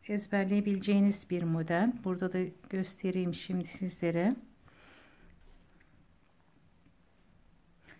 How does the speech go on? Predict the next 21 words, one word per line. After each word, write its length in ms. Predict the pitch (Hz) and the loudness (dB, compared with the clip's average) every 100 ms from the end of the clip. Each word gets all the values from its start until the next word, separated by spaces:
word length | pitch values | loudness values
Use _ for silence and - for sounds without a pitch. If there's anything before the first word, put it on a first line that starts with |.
| _ _ - | _ _ -4
Altı 460 | 208 208 202 - 196 | 4 4 2 -2 -2
şu 300 | - 208 214 | -2 -4 -2
modelim, 640 | 202 202 202 196 185 220 | 2 2 4 2 6 6
başak 480 | 202 196 208 208 - | 6 2 2 0 0
örgü 320 | 190 190 202 | 0 0 4
modelim. 560 | 196 185 185 175 180 240 | 6 6 4 2 4 4
On 180 | 202 196 | 6 4
altıya 440 | 190 196 - 202 | 6 4 2 2
bölünebilen 500 | 190 190 190 190 190 | 4 4 4 4 2
sayıda 300 | 190 185 185 | 2 0 0
ilmekle 500 | 180 185 190 190 196 | 2 4 2 2 0
yapılıyor 640 | 180 180 180 185 180 180 175 | 2 0 -2 -2 0 0 0
dedim. 420 | 170 170 233 247 - - _ | -2 2 0 0 -14 -20 _
Tam 200 | - 220 | 0 2
ortasındaki 840 | 196 190 190 185 190 190 190 - | 4 2 -2 0 0 0 0 -4
iki 260 | 196 - 220 | -8 -2 0
tersten 480 | 208 185 - 190 180 | 2 2 0 0 0
sonra 680 | - 190 175 175 170 202 - - - - - | 0 0 0 0 0 0 -2 -18 -20 -20 -6
öndeki 480 | 196 196 202 202 208 | -2 2 0 4 4
modelin 680 | 190 180 180 170 175 254 | 6 4 0 0 2 2
simetrisini 1080 | 269 - 208 185 185 180 180 - 170 170 220 | 2 0 4 4 2 -4 -4 -4 -2 0 0